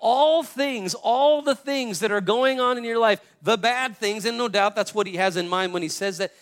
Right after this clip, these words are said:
the bad things, he will use the bad things to bring good.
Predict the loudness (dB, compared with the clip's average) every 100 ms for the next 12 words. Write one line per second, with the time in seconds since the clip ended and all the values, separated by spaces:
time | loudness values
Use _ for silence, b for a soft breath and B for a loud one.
0 | b -4 -4 0 -2 0 -4 -6 -8 -6
1 | -4 -4 -4 -4 -6 -6 -6 -6 -4 -2
2 | -2 -8 -8 -10 -8 -8 -10 b b b
3 | -8 -6 -6 -2 -2 0 -2 -6 -6 -2
4 | 2 0 -2